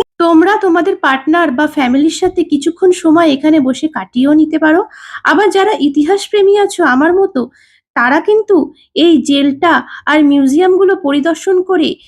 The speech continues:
এই গোয়ার স্বাধীনতা সংগ্রামীদের ইতিহাস আর গোয়ার প্রাচীনতম যে ইতিহাস, সেটাও জেনে নিতে পারো। আমরা ঠিক করলাম যে আমরা ইতিহাসটাই আগে দেখব, তাই আমরা জেলখানা পরিদর্শনের জন্য ঢুকে পড়লাম। আর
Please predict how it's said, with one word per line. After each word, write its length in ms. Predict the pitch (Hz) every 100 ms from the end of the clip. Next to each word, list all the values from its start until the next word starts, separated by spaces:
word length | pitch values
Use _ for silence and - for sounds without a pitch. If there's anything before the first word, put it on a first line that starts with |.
| _ _
এই 180 | 269 339 311 226
গোয়ার 440 | 277 285 311 320 240 - _ _ _ -
স্বাধীনতা 500 | - 269 285 359 415
সংগ্রামীদের 640 | 392 403 381 381 381 381 359
ইতিহাস 520 | 262 262 302 302 370 403 - -
আর 180 | 277 277 240
গোয়ার 380 | 277 302 349 320 -
প্রাচীনতম 600 | 277 269 320 370 381 359 370
যে 120 | 339 -
ইতিহাস, 420 | 277 294 285 311 285
সেটাও 360 | - 269 359
জেনে 220 | 339 262 226
নিতে 220 | 220 214
পারো। 240 | 180 185 - _ -
আমরা 280 | 285 311 403
ঠিক 200 | 453 453
করলাম 360 | 466 440 381 302 277
যে 180 | 359 311 269 - - -
আমরা 300 | - 285 339 359 -
ইতিহাসটাই 640 | 277 285 311 311 - 381 349
আগে 240 | 254 262
দেখব, 320 | 214 - - 180 - _ - _ -
তাই 220 | 359 403 - -
আমরা 300 | 277 302 349 311 - -
জেলখানা 540 | 240 294 285 294 330 359
পরিদর্শনের 680 | 320 277 262 294 311 330 294
জন্য 220 | 330 339
ঢুকে 260 | 294 277 240
পড়লাম। 380 | 233 202 208 175 - _ - -
আর 160 | 254